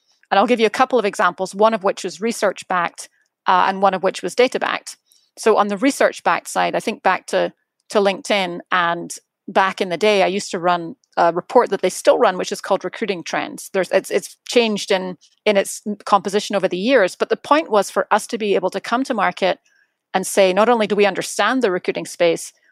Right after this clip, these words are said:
but also we understand the key trends that leaders in recruiting are thinking about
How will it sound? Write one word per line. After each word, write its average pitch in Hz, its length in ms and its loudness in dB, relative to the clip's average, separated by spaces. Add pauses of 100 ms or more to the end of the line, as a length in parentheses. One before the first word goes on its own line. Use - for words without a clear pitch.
(100)
but 202 100 4
also 214 240 4
we 233 260 0
understand 185 800 -2
the 180 80 -6
key - 200 -4
trends 170 560 -2 (380)
that 185 260 2 (220)
leaders 220 360 2
in 190 80 -6
recruiting 180 440 -4
are 170 80 0
thinking 202 380 -8
about 160 280 0